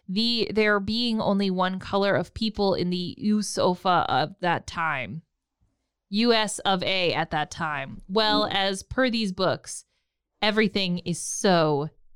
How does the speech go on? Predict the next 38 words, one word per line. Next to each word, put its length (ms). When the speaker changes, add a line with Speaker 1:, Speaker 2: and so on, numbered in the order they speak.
Speaker 1:
dated. 440
And 100
I 120
have 460
to 120
say, 260
I'm 200
Speaker 2:
Mm. 100
Speaker 1:
pretty 160
sure 240
I 100
have 220
an 80
Andrew 300
Loomis 340
book 320
kicking 300
around 260
my 120
collection 460
at 100
home. 420
Speaker 2:
That 120
would 100
Speaker 1:
And 100
Speaker 2:
not 100
Speaker 1:
it's, 80
Speaker 2:
surprise 440
me, 260
Speaker 1:
it's 220
Speaker 2:
yeah. 60
Speaker 1:
extraordinarily 1300
just, 260
like, 280
white. 640
<laughs> 100
Speaker 2:
Yeah, 600
well, 720